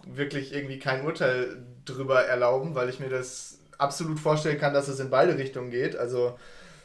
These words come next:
ich kann mir beim besten Willen auch vorstellen, dass Schalke jetzt in Frankfurt nochmal richtig zaubert und das vielleicht auch zwei, drei null gewinnen kann. Aber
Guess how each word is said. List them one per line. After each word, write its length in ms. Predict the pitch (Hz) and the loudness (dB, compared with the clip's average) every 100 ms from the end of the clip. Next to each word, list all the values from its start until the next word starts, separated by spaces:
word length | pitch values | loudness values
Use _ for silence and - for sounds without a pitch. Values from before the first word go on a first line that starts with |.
| _ - | _ -10
ich 100 | - | 4
kann 180 | 151 156 | 6 6
mir 100 | 151 | 4
beim 140 | 143 | 4
besten 280 | 151 - 160 | 4 2 0
Willen 140 | 175 | 2
auch 120 | 170 156 | 2 2
vorstellen, 400 | 165 160 170 151 | 2 4 2 2
dass 140 | 147 | 4
Schalke 300 | 156 151 156 | 6 6 4
jetzt 180 | 151 147 | -2 -2
in 80 | 143 | -4
Frankfurt 420 | - 170 196 143 | 0 0 0 0
nochmal 260 | 131 131 | 0 0
richtig 340 | 127 135 135 - | -2 -4 -6 0
zaubert 400 | 131 131 143 151 | 4 6 4 2
und 120 | 135 | -2
das 120 | 135 | -6
vielleicht 300 | - 131 123 | 0 0 4
auch 320 | 135 196 - - - - - - - | 4 4 2 -12 -20 -20 -20 -20 -6
zwei, 240 | - 156 | 8 8
drei 160 | 151 151 | 10 6
null 180 | 151 151 | 6 4
gewinnen 360 | 151 147 151 | 2 2 2
kann. 200 | 151 175 | 4 2
Aber 480 | 180 143 151 160 - | 2 4 6 6 4